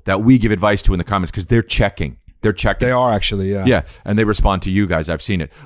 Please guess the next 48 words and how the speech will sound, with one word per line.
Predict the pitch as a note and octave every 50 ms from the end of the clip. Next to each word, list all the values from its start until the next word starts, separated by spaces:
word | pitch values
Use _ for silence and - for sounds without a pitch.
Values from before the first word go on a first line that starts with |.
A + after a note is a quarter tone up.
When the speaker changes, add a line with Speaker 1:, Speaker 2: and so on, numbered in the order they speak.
| - -
Speaker 1:
But, | B2 B2 A#2 -
um, | A#2 A#2+ A#2+ A#2+ A#2+ A#2 A#2 A2+ -
what, | A#2+ G#2 B2 B2+ B2 - _ _ _ -
what | - A#2 A#2 B2 C3 B2
I | A#2+ A#2+
was | A#2 A2+ G2
gonna | - C#3+ D3+ C3
say | - - B2 A#2 A2
is, | G#2 G2+ F#2 - - - _ _ _ _ _ _ _ -
I | A2
like | B2 B2 A2+ - -
the | G#2
drive. | F2 G#2 A2 A2 G2+ D#2+ - -
I | A2 A2
even | A#2 B2 A2+ A2+ G2+
get | F2+ G#2+ G2+ - -
excited. | G#2+ - - A#2+ A2 G2+ F#2 F2 D#2+ G#2
There's, | G#2 F#2+ F2+ - F#2+ F2+ E2+ -
sometimes | A2 G#2 G#2+ F#2+
there's | F#2+ G2 -
so | - G#2
much | G2 F#2+ -
traffic | - - G#2 F#2 - - G2+ -
in | A2 G#2+
L | G#2+ G#2+ A2
A. | A#2+ C#3 D3 - _ _ _ _ _ _ -
Speaker 2:
Oh, | A2+ A#2+ A#2+ A2+ G#2+
yeah, | G#2 G2+ G2 F#2 F#2
yeah, | F#2 F#2 F2+ F#2+
Speaker 1:
And | A2 A2+
I | A2
Speaker 2:
yeah. | G2
Speaker 1:
still, | - - - - C3 C3 A#2 G2 F2 -
you | G2+ F#2+ G2
know, | G2 F#2 F2+ - -
I | F#2 F#2+ F2+
drive | D#2+ F#2+ G2+ G2 G2+ G#2 F#2+
and | F#2+ F2+
I | E2+
hate | G2+ F#2+ F#2
the | G2
traffic, | - - G2 F#2+ G2 A#2 -
but | - - F2+
I'm | F2+ F2+
excited | E2+ - - G2+ F#2 F2 F2 -
to | F#2+ E2
get | D#2 E2 D2+ -
here. | D#2 C#2 C#2+